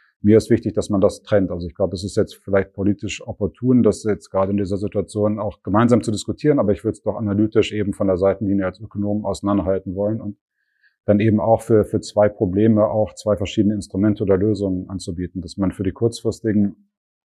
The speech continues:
Entlastungen, die wichtig sind, weil eben hohe Preise so eine starke soziale Sprengkraft haben und vor allem schnell steigende Preise,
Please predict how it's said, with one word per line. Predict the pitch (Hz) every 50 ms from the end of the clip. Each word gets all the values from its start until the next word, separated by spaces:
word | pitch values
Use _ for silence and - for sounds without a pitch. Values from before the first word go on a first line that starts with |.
| _ _
Entlastungen, | - 107 92 90 92 92 - - 113 107 95
die | 95 90
wichtig | 107 104 - - 113 110
sind, | 113 113 113 113 113
weil | 104 95 95
eben | 98 90 98 95 87 87
hohe | 101 101 95 -
Preise | - 98 95 101 98 101 101
so | 87 87 95
eine | 95 95 92 87
starke | - - 92 95 90 -
soziale | 90 90 85 - - 90 87 90
Sprengkraft | 82 - - 98 110 107 120 110 - -
haben | 110 104 101 113 110 - _ _ _ _ _ _ -
und | 104 95 -
vor | - 95
allem | 92 95
schnell | - - 101 98 87
steigende | - - 95 98 101 110 104
Preise, | - - 101 104 104 107 113 110